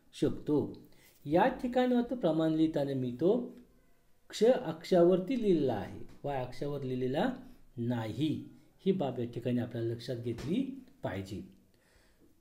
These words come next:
म्हणजे रेषा आलेख किंवा स्तंभालेख काढताना आपण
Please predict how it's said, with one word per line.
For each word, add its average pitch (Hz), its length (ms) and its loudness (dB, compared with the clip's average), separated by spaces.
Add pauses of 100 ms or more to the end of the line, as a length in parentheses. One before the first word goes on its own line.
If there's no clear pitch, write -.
(160)
म्हणजे 180 280 4
रेषा 175 340 6
आलेख 190 240 8
किंवा 196 200 2
स्तंभालेख 165 480 2
काढताना 180 420 0
आपण 190 320 2